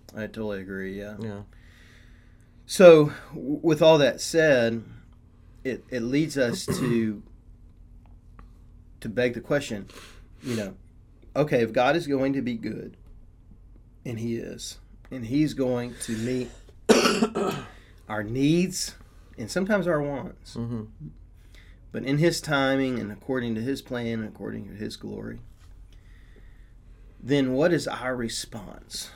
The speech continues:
Speaker 2: Yeah.
Speaker 1: right? How do we respond to that? And we ha-, we must respond.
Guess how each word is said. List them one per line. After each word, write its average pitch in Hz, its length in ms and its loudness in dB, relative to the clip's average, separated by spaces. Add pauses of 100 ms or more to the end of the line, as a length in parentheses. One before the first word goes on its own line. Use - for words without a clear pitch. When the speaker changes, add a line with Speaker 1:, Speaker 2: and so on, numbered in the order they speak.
Speaker 2:
Yeah. 110 180 -4
Speaker 1:
right? 117 280 -4
How 131 260 -6
do 135 100 -2
we 127 240 -2
respond 101 640 -12
to - 100 -20
that? - 280 -16 (140)
And 127 120 -6
we 135 100 0
ha-, 160 200 2
we 131 120 -2
must 151 240 -4
respond. - 440 -16